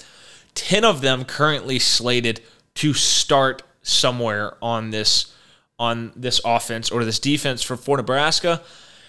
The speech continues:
And so it was, it was a little bit of a logistical challenge,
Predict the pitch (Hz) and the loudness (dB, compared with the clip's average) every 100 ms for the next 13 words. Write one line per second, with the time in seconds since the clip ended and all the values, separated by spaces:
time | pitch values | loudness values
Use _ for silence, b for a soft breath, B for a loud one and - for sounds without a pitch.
0 | B - 156 143 175 160 143 156 - _ | B -4 -2 2 4 6 4 2 -8 _
1 | _ _ - 156 151 135 - - - 135 | _ _ -2 2 4 4 2 0 0 2
2 | 131 123 143 156 151 143 131 127 120 117 | 2 0 2 4 4 4 4 4 2 0
3 | b b b _ _ _ _ - 135 127 | b b b _ _ _ _ -4 0 2
4 | 147 - - 143 - 156 139 135 123 113 | 2 2 0 -4 0 2 2 2 0 -2
5 | - - | -2 -4